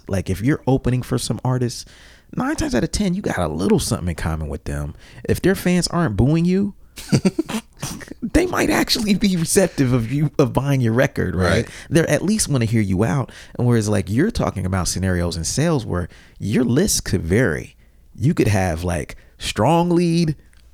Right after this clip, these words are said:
Speaker 1: to weak lead to
Speaker 2: Yeah.
Speaker 1: cold call.
Speaker 2: Right.
Speaker 1: A-, and we're not really seeing that in music as much. At least we know people like art. They like music.
Speaker 2: Exactly.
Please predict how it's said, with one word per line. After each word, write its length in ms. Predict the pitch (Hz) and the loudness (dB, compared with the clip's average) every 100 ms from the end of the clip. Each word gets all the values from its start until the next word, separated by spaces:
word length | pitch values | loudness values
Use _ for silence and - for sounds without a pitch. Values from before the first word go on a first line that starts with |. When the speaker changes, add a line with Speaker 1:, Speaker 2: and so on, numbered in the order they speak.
| - - | -18 -4
Speaker 1:
to 140 | 104 | -2
weak 360 | 80 92 151 - | 0 2 0 0
lead 420 | 139 135 131 120 | 0 2 0 0
to 100 | - | -2
Speaker 2:
Yeah. 100 | 85 | 0
Speaker 1:
cold 400 | 82 131 120 92 | 0 2 2 0
call. 480 | - 76 55 50 - - | -2 -2 -2 -10 -12 -4
Speaker 2:
Right. 260 | 120 101 - - - - | -4 -4 -10 -20 -20 -4
Speaker 1:
A-, 180 | 120 - | -4 0
and 280 | 135 117 117 | 0 0 0
we're 140 | 147 330 | 0 0
not 220 | 415 - | -2 -2
really 180 | 233 196 | 0 2
seeing 380 | - 175 170 | 0 0 2
that 180 | 135 101 | 2 0
in 140 | 92 101 | 0 2
music 340 | 117 90 90 | 2 0 -4
as 160 | 73 78 | -6 -6
much. 420 | 58 50 - - - | -10 -10 -12 -10 -4
At 80 | 127 | 0
least 180 | 196 165 | 0 0
we 100 | 160 | 0
know 140 | 127 | 2
people 360 | - 87 123 113 | 2 0 -2 -2
like 300 | 98 110 - | -2 -2 -2
art. 260 | 82 87 - - - - | -4 -4 -8 -20 -16 -4
They 100 | 101 | 0
like 280 | 101 107 110 | 0 0 0
music. 640 | 147 147 98 - - - - | 2 2 -2 -6 -10 -14 -2
Speaker 2:
Exactly. 540 | 90 85 87 - - | 0 2 0 -2 -10